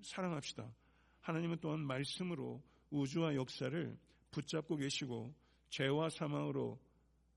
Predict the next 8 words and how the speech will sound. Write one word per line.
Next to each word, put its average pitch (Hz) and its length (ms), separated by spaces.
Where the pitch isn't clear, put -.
가득한 147 640
이 143 120
세상을 135 440
새롭게 156 580
창조하고 170 560
계심을 139 480
믿습니다. 135 540
하나님께서 156 720